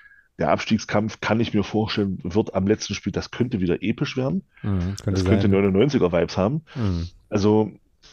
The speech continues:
Speaker 1: äh, von daher, es ist ja nicht so, dass diese Liga jetzt so scheiße langweilig ist wie zum Beispiel die spanische, wo du immer die gleichen drei hast, die vorne weglaufen.
Speaker 2: Mhm.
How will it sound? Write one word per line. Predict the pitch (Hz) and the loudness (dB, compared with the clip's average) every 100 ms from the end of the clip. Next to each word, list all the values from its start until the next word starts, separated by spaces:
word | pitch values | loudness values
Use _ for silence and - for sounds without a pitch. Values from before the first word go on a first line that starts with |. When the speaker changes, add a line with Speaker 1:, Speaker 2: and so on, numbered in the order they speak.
| _ _ | _ _
Speaker 1:
äh, | - - | -2 -2
von | - 85 | -2 0
daher, | 87 110 123 - _ - - | 2 4 2 -2 _ -20 -6
es | - - | -6 -2
ist | 127 131 - | -4 -2 0
ja | 101 | 0
nicht | 90 85 | -2 -6
so, | 85 82 92 117 151 - _ _ _ _ - | -8 -4 0 0 -2 -8 _ _ _ _ -4
dass | 98 - | -4 -2
diese | 95 92 | -4 -2
Liga | 90 107 107 | 2 4 4
jetzt | 98 82 - | 2 0 -8
so | 85 87 | -6 -4
scheiße | - 87 92 92 | -2 0 0 2
langweilig | 87 104 101 101 95 | 0 4 4 4 0
ist | 90 95 | -2 -2
wie | |
zum | 90 90 | -2 -2
Beispiel | 90 - 87 | -2 -2 -6
die | |
spanische, | - 87 143 165 92 | -2 0 2 2 2
wo | 90 | 0
du | 90 | 0
immer | 98 | 0
die | 90 | 0
gleichen | 87 87 92 | 0 0 -2
drei | 78 87 | -2 -2
hast, | 117 - | -2 -4
die | - | -4
vorne | 98 92 | -2 0
weglaufen. | 104 110 113 127 170 | 0 0 -2 -4 -4
Speaker 2:
Mhm. | 101 85 82 | -2 -2 -2